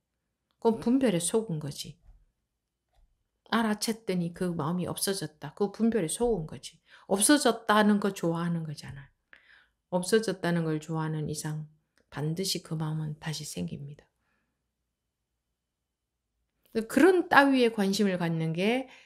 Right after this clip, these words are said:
마음 공부가 아니고, 그냥 뺏기면 돼. 다 뺏기면 우리는 원래 완벽하고 원래 문제 없고 원래 한계도 없고 원래 걸림도 없고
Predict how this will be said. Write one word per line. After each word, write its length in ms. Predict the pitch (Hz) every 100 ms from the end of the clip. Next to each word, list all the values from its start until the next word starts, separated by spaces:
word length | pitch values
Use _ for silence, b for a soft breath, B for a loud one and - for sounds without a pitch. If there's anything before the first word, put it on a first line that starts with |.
| B _
마음 200 | 147 156
공부가 380 | 147 147 160 160 -
아니고, 360 | 147 175 143 - _ _ _ - - _ _ _ _ _ _ _ _ _ _ _ b b -
그냥 140 | 170
뺏기면 520 | 226 233 - 285 208
돼. 120 | 175 156
다 220 | 196 -
뺏기면 680 | 233 - 240 202 208 175 151
우리는 580 | 165 156 151 202 175 - b b b b
원래 1120 | - 135 143 160 180 202 220 220 220 220 220 214
완벽하고 680 | 185 180 170 170 170 170 170
원래 300 | 170 170 170
문제 320 | 170 170 170
없고 300 | 165 165 165
원래 280 | 165 180 175
한계도 480 | 165 170 165 165
없고 280 | 156 156 160
원래 260 | 160 165 170
걸림도 460 | 170 160 165 160
없고 440 | 156 - - 170